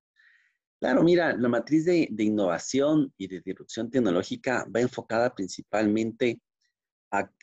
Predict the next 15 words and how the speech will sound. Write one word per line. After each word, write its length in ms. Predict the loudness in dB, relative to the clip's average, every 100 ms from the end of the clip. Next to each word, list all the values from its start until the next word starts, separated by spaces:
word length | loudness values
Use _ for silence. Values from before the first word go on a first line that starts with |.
| _
en 220 | -8 -6
qué 160 | -2 2
momento 460 | 4 6 6 4
se 100 | 0
encuentra 340 | -2 0 0 2
la 120 | 2
empresa, 600 | 2 -2 -2 -2 -4 -4 _ _ _
qué 80 | -2
tecnología 560 | 4 4 4 2 0
está, 380 | 0 -2 0 0
está 300 | -2 -8 -12
utilizando 680 | -12 -16 -10 -2 2 4 2 0
y, 140 | -4
en 100 | -2
qué, 200 | -2 -2